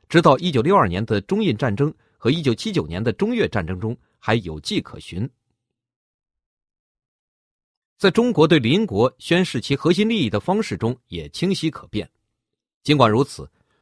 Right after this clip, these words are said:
中国并不是西方意义上的传教士社会，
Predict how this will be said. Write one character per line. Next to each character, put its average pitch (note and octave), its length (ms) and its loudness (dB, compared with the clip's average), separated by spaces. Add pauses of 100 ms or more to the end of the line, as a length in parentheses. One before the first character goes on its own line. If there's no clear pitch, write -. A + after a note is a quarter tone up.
中 G#3 180 6
国 - 200 4
并 A3 240 0
不 C#3 100 -2
是 C3 140 -2
西 F3+ 180 -4
方 D#3 200 0
意 D#3+ 80 -6
义 B2 100 0
上 G2 180 -2
的 F2 160 -4
传 D#3+ 280 -2
教 F3 200 0
士 F2 200 -8
社 D#2+ 180 -8
会， - 180 -6